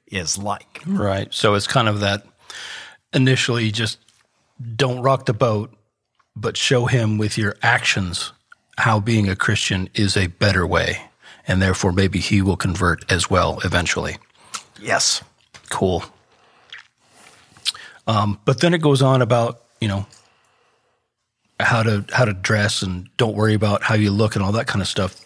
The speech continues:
Speaker 2: So does, does God look down on female beauty?
Speaker 1: No, not at all.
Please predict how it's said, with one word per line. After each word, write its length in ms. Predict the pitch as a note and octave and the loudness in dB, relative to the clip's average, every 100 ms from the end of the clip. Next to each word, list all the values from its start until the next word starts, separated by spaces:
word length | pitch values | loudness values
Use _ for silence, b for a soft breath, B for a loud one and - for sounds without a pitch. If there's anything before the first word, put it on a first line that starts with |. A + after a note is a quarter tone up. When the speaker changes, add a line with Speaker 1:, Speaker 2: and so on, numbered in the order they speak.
| - | -12
Speaker 2:
So 220 | - B2 | -4 0
does, 220 | A2 G2+ - C3 - | 0 -2 -6 -14 -4
does 180 | A#2+ A2 | -4 -2
God 360 | - F#2+ A2 | 0 2 2
look 180 | A#2 A#2+ | 0 -2
down 380 | - G3 C#3 E3 - B B B B - | 0 2 2 0 -4 B B B B -2
on 120 | C#3+ | 0
female 340 | C3 C#3+ C#3+ | 2 2 2
beauty? 340 | C#3 C#3+ F3 F#3+ _ _ _ B B - | 2 2 0 -2 _ _ _ B B 2
Speaker 1:
No, 340 | G3+ F3+ - - | 4 4 0 0
not 200 | C#3+ D#3 | 0 2
at 100 | D3 | 2
all. 220 | C3 - | 0 -2